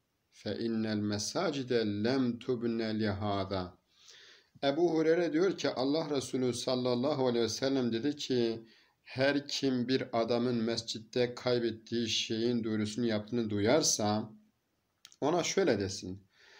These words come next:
"Yüce Allah onu sana geri döndürmesin çünkü mescitler bunun için yapılmamıştır." Yani şöyle diyelim.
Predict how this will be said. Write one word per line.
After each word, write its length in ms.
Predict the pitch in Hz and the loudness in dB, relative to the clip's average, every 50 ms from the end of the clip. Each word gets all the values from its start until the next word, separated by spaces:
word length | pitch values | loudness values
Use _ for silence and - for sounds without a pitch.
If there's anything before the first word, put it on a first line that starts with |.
| - - _ _ _ | -20 -20 _ _ _
"Yüce 260 | 127 143 147 147 196 | -2 0 2 4 4
Allah 560 | 202 202 202 190 180 156 143 131 127 139 - - | 4 4 4 2 2 4 4 4 4 4 2 -2
onu 200 | - 131 143 156 | -2 0 0 0
sana 300 | 151 - - 127 131 143 | -2 0 0 0 2 2
geri 320 | 143 131 135 135 147 139 135 | 2 2 0 0 0 0 0
döndürmesin 720 | 147 143 147 165 175 160 143 120 110 - - 110 104 101 | 2 2 2 2 2 2 2 2 0 0 -2 -2 -2 -2
çünkü 360 | 104 - - 131 127 127 - | -4 -4 -4 -4 -4 -2 -2
mescitler 640 | 117 117 117 113 110 - - - - - 127 120 107 | 0 0 0 0 0 -2 -4 -2 -2 0 0 2 2
bunun 240 | 113 120 127 120 117 | 0 0 0 0 0
için 260 | 110 107 - - 151 | -2 -2 -2 0 2
yapılmamıştır." 880 | 147 135 143 165 165 151 131 110 101 90 - - - 95 - - - _ _ _ _ _ _ _ _ _ _ _ _ _ _ | 2 2 2 2 2 4 4 4 2 0 -2 -6 -8 -10 -10 -12 -20 _ _ _ _ _ _ _ _ _ _ _ _ _ _
Yani 380 | 117 110 104 101 104 110 120 120 | -2 0 0 0 0 0 -2 -2
şöyle 360 | - - 156 160 156 143 120 | 0 0 2 4 4 4 4
diyelim. 360 | 120 110 98 95 92 - | 2 2 2 0 -2 -6